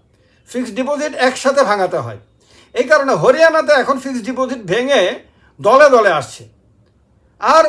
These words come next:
অন্যান্য রাজ্যে মাঝে মধ্যে ওই st-, আহ, কী বলে, সেভিংস অ্যাকাউন্ট থেকে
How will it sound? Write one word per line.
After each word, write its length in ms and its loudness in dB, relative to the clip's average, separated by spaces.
অন্যান্য 440 2
রাজ্যে 340 2
মাঝে 260 -2
মধ্যে 480 2
ওই 160 -4
st-, 280 -10
আহ, 200 0
কী 140 -12
বলে, 200 0
সেভিংস 360 0
অ্যাকাউন্ট 460 -2
থেকে 240 -4